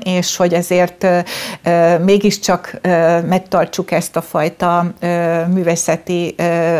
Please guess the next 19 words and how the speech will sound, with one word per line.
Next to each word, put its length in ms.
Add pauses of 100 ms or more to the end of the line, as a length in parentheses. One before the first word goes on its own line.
programunkat 800
is. 280 (320)
Hát 160
alkalmazkodtunk 960
a 80
helyzethez, 680
és 160
állandó 520
kiállításokká 1160
alakítat-, 720
alakítottuk 760
a 80
vándorkiállítást, 1200 (400)
é-, 440
és, 400
ö, 40
ez 400
pedig 440
a, 300